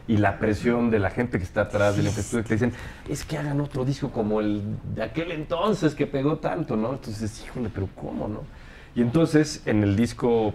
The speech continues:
Speaker 1: que es antepasado, que se llamó F M, eh, hicimos una canción que se llama, eh, Morir Tres Veces.
Speaker 2: Ujú, ujú.
Speaker 1: Y, y en, cuando yo escribí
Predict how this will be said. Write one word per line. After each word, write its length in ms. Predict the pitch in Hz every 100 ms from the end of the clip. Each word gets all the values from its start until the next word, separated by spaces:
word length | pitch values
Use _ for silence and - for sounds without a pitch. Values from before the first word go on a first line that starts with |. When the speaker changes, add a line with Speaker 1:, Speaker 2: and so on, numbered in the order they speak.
| -
Speaker 1:
que 60 | 113
es 140 | -
antepasado, 680 | 90 92 - - 98 110 110
que 60 | -
se 120 | 90
llamó 240 | 87 98
F 220 | 98 113
M, 200 | 104 98 - - - - - -
eh, 560 | 95 87 85 85 82 80 - - - - - -
hicimos 340 | - 107 110
una 120 | 113
canción 480 | 104 98 95 104 107 - - - -
que 100 | 101
se 180 | - 95
llama, 600 | 95 95 98 95 90 82 -
eh, 340 | 90 85 85 85
Morir 280 | 95 101
Tres 200 | 101 110
Veces. 240 | 120 151 - - - -
Speaker 2:
Ujú, 260 | 156 165 175
ujú. 340 | - 165 180
Speaker 1:
Y, 240 | 131 123 -
y 140 | 147 127
en, 160 | 131 147
cuando 260 | - 113 107
yo 80 | 110
escribí 540 | 113 131 117 123 117